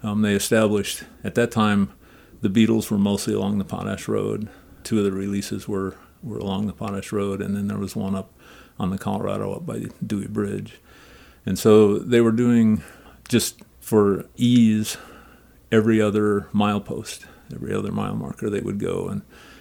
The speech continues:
and they'd pick a tree that was near that post, and they would walk up to it and start the clock and start counting. And then, so they count the number of adults, then they count the number of larvae that they see, and then note whether there are eggs. Sometimes you can,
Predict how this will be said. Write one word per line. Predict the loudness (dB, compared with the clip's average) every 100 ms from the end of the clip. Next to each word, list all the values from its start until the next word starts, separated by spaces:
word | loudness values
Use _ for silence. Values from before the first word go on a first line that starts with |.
| -14
and | -6 -4 -2 -2 -2 -2
they'd | -4 -6 -8
pick | -8 -8
a |
tree | -6 -2 -2
that | -2 -4
was | -6 -8 -10 -12 0
near | 6 8 8 6
that | 4 0 -4
post, | 0 2 2 -2 -12 -16 -16 -6
and | -2
they | 0 0
would | -2 -4 -8 -14 -6
walk | -2 0 -2
up | -4
to | -4 -4
it | -2
and | 0 0 0 -4 -20 -20 -20 -18
start | -4 -2 -2
the | -2
clock | -2 0 0
and | -2
start | 0 -2 -2
counting. | -2 0 0 -4 -6 -18 -20 -20 -20 -20 -6
And | 0 2
then, | 2 0
so | 0 0
they |
count | 0 -2 0
the |
number | 0 0 0
of | 0
adults, | 0 -2 -4 -6
then | -6
they | -6
count | -4 -4
the | -2
number | 0 0
of | -2
larvae | -4 -4 -6
that | -8 -10
they | -10
see, | -10 -8 -8 -10 -2
and | 0
then | 2 2 2
note | 2 -2
whether | -4 -4 -4
there | -2 -4
are | -4
eggs. | -4 -6 -6 0
Sometimes | 0 2 0 -2 -6 -14 -10
you | -6
can, | 0 0 0